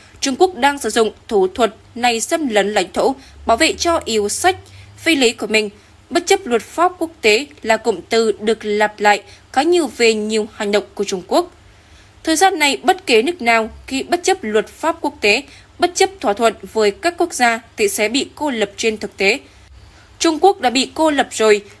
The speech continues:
dương truyền đường lưỡi bò trên bất kỳ diễn đàn nào của Trung Quốc cũng bị, đều bị chất vấn, và họ rất lúng túng. Thậm chí ngay trong những văn bản luật pháp của Trung Quốc có những lập luận cực kỳ quặc.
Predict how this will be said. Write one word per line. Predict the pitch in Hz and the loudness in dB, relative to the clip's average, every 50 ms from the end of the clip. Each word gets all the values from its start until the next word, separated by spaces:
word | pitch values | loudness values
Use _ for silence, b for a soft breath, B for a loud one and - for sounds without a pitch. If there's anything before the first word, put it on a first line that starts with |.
| B - | B -8
dương | 233 - 330 370 349 330 | -4 0 2 2 0 0
truyền | - - 277 254 226 190 | -2 -2 -2 -2 -2 0
đường | 220 233 233 220 214 | 2 4 4 2 0
lưỡi | 220 214 214 226 214 | -4 -2 0 0 0
bò | - 240 269 254 247 - | 2 2 2 2 2 -2
trên | - 294 302 294 - | -4 -4 -4 -4 -2
bất | 320 359 359 - | -4 -4 -4 -4
kỳ | - 262 247 226 | -6 -4 -4 -4
diễn | 220 - 202 202 | -2 -4 -4 0
đàn | 220 240 208 190 196 | 0 0 -2 0 0
nào | 208 214 208 202 B B B B B | 2 2 2 0 B B B B B
của | - 247 208 | -2 0 0
Trung | 180 - 196 185 - | 0 0 -4 -2 2
Quốc | 277 330 349 - - | 0 0 0 0 -4
cũng | - 202 202 220 | -4 -2 -2 -2
bị, | 254 233 185 - - | -4 -6 -6 -8 -4
đều | 220 226 220 208 | 0 2 2 2
bị | 202 220 220 - - | 2 0 -6 -6 -6
chất | - 311 - - - | -10 -10 -8 0 2
vấn, | 214 202 214 277 b b b b b b b | 2 2 2 -2 b b b b b b b
và | 247 - 269 | 2 2 2
họ | 277 285 254 - | 2 2 -4 -2
rất | - 330 - - - | -4 -6 -6 -6 -8
lúng | 226 214 214 202 214 | -4 0 0 0 -2
túng. | 220 - - 220 220 294 320 b b b b b b b b b b - | -2 -2 0 0 0 0 -4 b b b b b b b b b b -2
Thậm | 311 302 294 | 0 0 2
chí | 294 320 294 285 | 0 0 0 0
ngay | 302 330 359 370 349 359 | 0 0 0 0 0 2
trong | 359 359 349 339 311 | 2 0 0 2 -2
những | 254 220 226 233 | -2 -2 -2 -2
văn | - 320 311 294 247 | -2 -2 -2 0 2
bản | 247 208 202 247 262 - | 0 0 0 0 -6 -8
luật | 226 220 214 | -6 -8 -8
pháp | - - 302 339 349 - | -6 -4 -4 -4 -4 -4
của | 226 214 | -8 -6
Trung | - 208 190 - | -6 -6 -6 0
Quốc | - 330 349 - - - | 0 0 0 0 -12 -6
có | - 220 214 | -2 0 0
những | 214 214 208 208 220 269 277 | 0 0 -4 -4 -4 -4 -8
lập | - - | -8 -2
luận | 220 220 214 214 - - | 0 0 0 0 -4 -10
cực | 226 202 - | -10 -10 -6
kỳ | - 208 202 | -6 -6 -4
quặc. | - 220 220 208 | 0 2 0 0